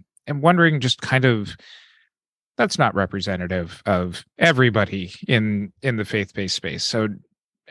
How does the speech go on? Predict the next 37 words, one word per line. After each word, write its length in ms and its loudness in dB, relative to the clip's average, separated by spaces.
and 220 4
a 40 6
lot 160 8
of 60 2
the 60 -2
practices 540 2
around 240 0
me 280 -4
are 320 -2
pretty 240 -8
secular. 500 -6
So 240 2
can 120 -8
you 100 2
walk 220 4
me 80 6
through 420 2
maybe 300 0
just 180 -4
kind 240 0
of 320 -4
how 300 0
people 580 4
decide 420 0
to 160 -8
choose 460 2
this 280 4
as 200 0
their 120 0
practice 480 0
and, 480 -2
you 100 -6
know, 200 2
kind 200 0
of 380 -2
how 200 2
they 600 2